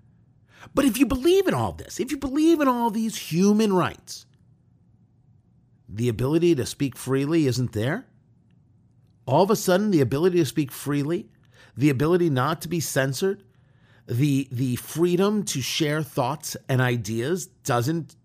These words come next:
doesn't exist. It's not a part of the equation or the conversation. That's, well, it's nuts, right?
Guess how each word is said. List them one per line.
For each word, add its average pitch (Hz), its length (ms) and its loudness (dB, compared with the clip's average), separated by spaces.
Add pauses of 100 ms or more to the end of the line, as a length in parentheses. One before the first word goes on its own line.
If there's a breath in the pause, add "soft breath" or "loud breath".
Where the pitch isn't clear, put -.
(360)
doesn't 143 260 0
exist. 160 400 -2
It's 160 140 -6
not 165 120 4
a 131 60 -2
part 151 320 0
of 190 100 2
the 151 100 0
equation 175 500 -4
or 190 40 -2
the 139 80 -4
conversation. 160 760 -4
That's, 151 320 -2 (840 soft breath)
well, 156 140 -2
it's - 220 -4
nuts, 311 380 0
right? 180 420 2